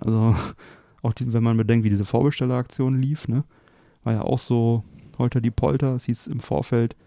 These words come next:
wir kündigen rechtzeitig an, wann's losgeht mit den Pre-Orders und so, und dann zack, auf einmal waren die da, zack, waren sie ausverkauft, viel zu wenig Geräte irgendwie da und haben damit natürlich dann auch einige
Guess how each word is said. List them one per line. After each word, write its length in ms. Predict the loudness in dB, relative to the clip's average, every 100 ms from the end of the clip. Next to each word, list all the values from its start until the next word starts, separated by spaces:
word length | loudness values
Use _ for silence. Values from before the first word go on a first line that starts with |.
| _ _ _ -20 -20 _
wir 240 | -2 0 0
kündigen 380 | 2 2 2
rechtzeitig 460 | 0 -2 -4 -8 -4
an, 220 | 0 2
wann's 420 | 2 0 -6 -18 -14 -4
losgeht 380 | -2 -2 -2
mit 160 | -2 -2
den 100 | -2
Pre-Orders 520 | -2 0 0 0 0
und 80 | -2
so, 100 | 0
und 140 | 0 0
dann 220 | 0 -2 -8
zack, 240 | -12 -10
auf 80 | -4
einmal 180 | 0 2
waren 160 | 0
die 80 | 0
da, 300 | -2 -2 -4
zack, 260 | -6 -12 -6
waren 140 | -4
sie 80 | -2
ausverkauft, 600 | -2 -2 -4 -2 -2 -2
viel 120 | -2 -4
zu 120 | -2
wenig 260 | -2 -2
Geräte 380 | -4 -4 -2 -2
irgendwie 300 | -2 -2 -2
da 320 | -2 0 -2 -4 -16 -20 -20 -20 -20 _ _ _ _ _ _ _ _ _ -4
und 520 | 0 2 2 0 -8 -12 -12 -8 -8 -8
haben 140 | -4 0
damit 200 | 0 -2
natürlich 240 | -4 -6
dann 120 | -6
auch 140 | -6 -4
einige 400 | -2 0 0